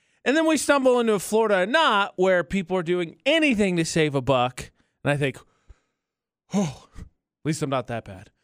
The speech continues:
<laughs> Florida Not, Ames with A J on V F X. Story number one, thieves stole five thousand dollars worth of gas from under a gas station using a minivan with a trapdoor so they could siphon the gas.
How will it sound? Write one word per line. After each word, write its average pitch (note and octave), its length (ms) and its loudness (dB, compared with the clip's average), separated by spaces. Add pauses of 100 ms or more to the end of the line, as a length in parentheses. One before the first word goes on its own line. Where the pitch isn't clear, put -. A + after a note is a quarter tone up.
<laughs> - 200 -20
Florida A3 480 2
Not, F#3+ 420 0
Ames F#3 340 0
with D#3+ 140 -2
A F3 180 0
J E3 240 -2
on D3 260 -2
V D#3 380 -6
F E3+ 320 0
X. G3 380 -2 (280)
Story C#4+ 460 0
number A#3+ 320 0
one, G3+ 640 0 (680)
thieves D4 340 0
stole A3+ 380 -2
five C4 720 -2
thousand A#3+ 480 0
dollars G3 400 0
worth A3 200 0
of G#3 100 -4
gas F#3 280 0
from A3 160 -4
under D#4+ 240 0
a D4+ 60 -2
gas C#4 380 0
station D3+ 680 -4 (600)
using G#3+ 320 0
a F#3+ 40 0
minivan A#3 520 0
with G#3 100 0
a G3 80 -4
trapdoor G#3+ 560 -2
so E3+ 140 -8
they E3+ 160 -4
could F3 180 -12
siphon G3+ 520 -6
the F#3+ 60 -4
gas. F3+ 680 -4